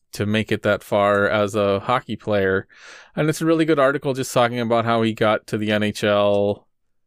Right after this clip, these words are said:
It talks about his time. Oh, it does mention Michigan Tech, even though he only went there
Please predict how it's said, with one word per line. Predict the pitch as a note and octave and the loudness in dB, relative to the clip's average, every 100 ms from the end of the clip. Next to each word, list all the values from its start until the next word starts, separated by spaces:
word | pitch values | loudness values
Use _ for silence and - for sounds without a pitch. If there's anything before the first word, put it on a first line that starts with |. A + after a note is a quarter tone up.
| _ _ | _ _
It | A#2 - | -8 -2
talks | C#3+ - B2 | -2 -2 -2
about | A#2+ A2+ | 0 0
his | G#2+ - | -2 -6
time. | - A2 | -4 0
Oh, | C3 | 0
it | B2+ | 0
does | D3+ D3+ | 0 0
mention | E3 D#3 D#3+ | -2 -2 -2
Michigan | C#3+ C#3+ C#3 C#3 | -2 -2 -4 -4
Tech, | B2 C3 G#2 G#2 | -2 0 0 -2
even | A2+ A2 G#2+ | -6 -4 -2
though | G#2+ | 0
he | G#2 | 0
only | G#2 G#2 | 0 0
went | G#2 - | -2 -2
there | G#2+ G#2 G2 F#2+ | 0 2 2 -2